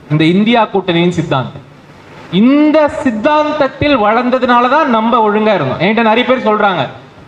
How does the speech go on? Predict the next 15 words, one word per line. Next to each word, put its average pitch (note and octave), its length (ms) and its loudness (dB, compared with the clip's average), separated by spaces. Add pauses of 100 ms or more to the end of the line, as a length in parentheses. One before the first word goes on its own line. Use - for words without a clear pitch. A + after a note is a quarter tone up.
(120)
"சார் G#3+ 220 0
நீங்க G3 180 0
பெரிய A#3 420 -2
தியாகம் G#3+ 440 0
பண்ணிட்டீங்க, E3+ 560 0 (720)
என்னுடைய E3 520 0
பெரிய G3 300 0
தியாகம் F#3+ 480 0
பண்ணதுனால." F3 520 -2 (220)
நான் G3+ 240 0
சொல்றேன், F3+ 640 -2 (580)
நான் E3 240 2
என்ன G#3 180 2
எப்படி A#3+ 180 0
பாக்குறேன்னா, G3 580 0